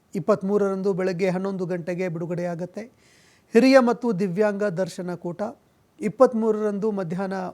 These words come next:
ಮೂರು ಗಂಟೆಗೆ ಬಿಡುಗಡೆಯಾಗಲಿದೆ. ವಿಶೇಷ ಪ್ರವೇಶ ದರ್ಶನ ಟಿಕೆಟ್ ಕೋಟಾ ಇಪ್ಪತ್ನಾಲ್ಕರಂದು ಬೆಳಗ್ಗೆ ಹತ್ತು ಗಂಟೆಗೆ ಬಿಡುಗಡೆಯಾಗುತ್ತೆ. ತಿರುಮಲ ಮತ್ತು ತಿರುಪತಿಯಲ್ಲಿ ಮಧ್ಯಾಹ್ನ ಮೂರು ಗಂಟೆಗೆ ಕೊಠಡಿಗಳ ಕೋಟಾ ಬಿಡುಗಡೆಯಾಗುತ್ತೆ. ಟಿ ಟಿ ಡಿ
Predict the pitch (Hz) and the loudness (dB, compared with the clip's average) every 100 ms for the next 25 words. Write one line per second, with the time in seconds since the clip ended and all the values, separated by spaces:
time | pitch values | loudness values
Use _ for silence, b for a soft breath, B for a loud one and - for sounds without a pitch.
0 | 180 196 202 180 170 190 214 170 165 175 | -8 -8 -6 -6 -8 -6 -6 -6 -8 -8
1 | 202 175 151 135 - - b b b b | -8 -8 -10 -12 -16 -20 b b b b
2 | b 175 190 254 240 240 240 214 214 - | b 0 2 4 4 2 2 2 2 2
3 | 202 151 185 180 208 220 208 - 196 180 | -4 -2 -4 -2 -6 -6 -8 -8 -8 -8
4 | - 175 202 220 - _ _ - 196 202 | -8 -6 -4 -6 -10 _ _ -8 -4 -2
5 | 190 196 208 196 190 180 180 180 202 175 | -2 -4 -4 -6 -6 -4 -4 -4 -4 -4
6 | 175 175 160 160 175 185 220 - _ _ | -6 -8 -8 -8 -6 -6 -8 -12 _ _
7 | 156 170 175 170 170 160 156 226 302 b | -6 -2 -2 -2 -4 -4 -8 -10 -12 b
8 | b b b - 254 262 247 226 220 226 | b b b 0 4 4 4 2 -2 -4
9 | 175 196 202 180 190 196 160 - 175 160 | -4 -4 -4 -6 -4 -4 -6 -6 -6 -6
10 | 185 185 170 196 202 185 165 180 196 190 | -6 -6 -6 -6 -6 -8 -8 -8 -8 -8
11 | 170 175 180 175 170 - 170 190 185 160 | -8 -8 -6 -6 -6 -8 -10 -8 -8 -8
12 | 165 180 196 165 143 - 160 _ b b | -10 -8 -8 -8 -12 -16 -20 _ b b
13 | b b b _ 226 226 220 208 214 | b b b _ 0 2 2 0 -2